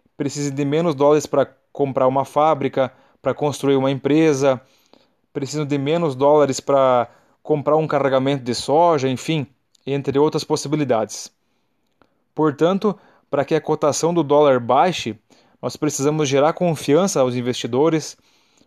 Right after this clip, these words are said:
precisamos atrair recursos, com isso a nossa moeda tende a se valorizar.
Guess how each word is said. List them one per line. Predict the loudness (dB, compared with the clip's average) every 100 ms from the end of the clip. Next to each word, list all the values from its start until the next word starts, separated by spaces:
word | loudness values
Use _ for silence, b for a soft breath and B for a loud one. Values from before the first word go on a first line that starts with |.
| -8
precisamos | -6 -2 -2 0
atrair | 0 2 2 2 2
recursos, | 0 -2 0 2 0 -8 -10 b b b
com | -4 -2 0
isso | 0 -2 -6 b b
a | -4
nossa | -2 0 0
moeda | 0 2 2 2
tende | 0 -2 -2
a | -2
se | 0
valorizar. | 2 2 2 0 -2